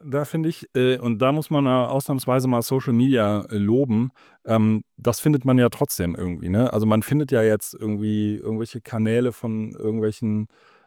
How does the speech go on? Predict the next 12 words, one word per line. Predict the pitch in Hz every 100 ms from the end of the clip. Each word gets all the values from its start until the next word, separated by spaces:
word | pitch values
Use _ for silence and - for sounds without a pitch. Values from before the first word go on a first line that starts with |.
| -
ähm, | 107 104 104 104 - _ _ _ _ -
Frauen, | - 110 110 117 113 120
die | 98 107 110 110 -
Schlagzeug | - 117 117 - 107 98
spielen | - - 104 104 101
und | 98 98 -
Songs | 113 113 -
mitspielen | 107 95 - 107 107 107 104 101
und | 104 98 92 - -
die | 101 101 104
irgendwie, | 107 104 104 107 104
äh, | 98 104 101